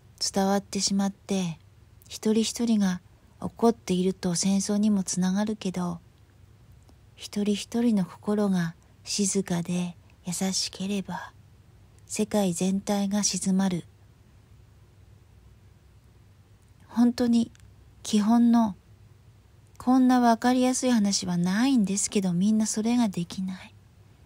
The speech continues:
なので、心がけようというお話です。今、シーエヌエヌで、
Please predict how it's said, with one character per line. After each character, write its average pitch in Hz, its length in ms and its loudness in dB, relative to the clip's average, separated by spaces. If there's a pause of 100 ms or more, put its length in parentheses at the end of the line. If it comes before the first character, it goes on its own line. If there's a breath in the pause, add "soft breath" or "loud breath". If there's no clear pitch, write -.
(840)
な 214 100 0
の 202 180 0
で、 220 220 0
心 202 400 -2
が 202 120 -2
け 214 140 -6
よ 247 160 0
う 277 40 -4
と 190 140 -4
い 165 160 -4
う 170 80 -12 (640)
お 170 60 -6
話 175 460 -6
で 170 140 -12
す。 - 200 -16 (3000)
今、 214 240 2
シ 202 180 2
ー 208 80 4
エ 202 60 4
ヌ 196 100 4
エ 196 80 4
ヌ 170 180 2
で、 165 280 -4